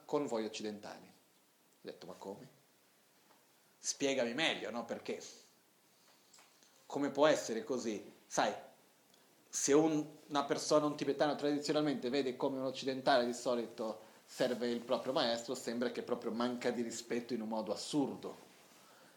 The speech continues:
Però quello che lui diceva è questo, lui dice: "È vero che voi fate delle cose veramente strane, per dire magari di sedersi nel letto,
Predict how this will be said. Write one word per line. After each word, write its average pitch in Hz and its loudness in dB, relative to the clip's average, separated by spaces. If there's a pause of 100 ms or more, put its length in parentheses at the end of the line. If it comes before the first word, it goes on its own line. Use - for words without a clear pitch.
(160)
Però 220 6
quello 214 10
che 202 6
lui 214 4
diceva 196 2
è 147 0
questo, 143 0
lui 233 0
dice: 226 0
"È 233 6
vero 233 10
che 156 4
voi 151 4
fate 151 4
delle 139 0
cose 147 4
veramente 127 0
strane, 98 -6 (800)
per 113 -4
dire 127 -4
magari 127 0
di 123 -2
sedersi 120 -2
nel 123 -2
letto, 113 -4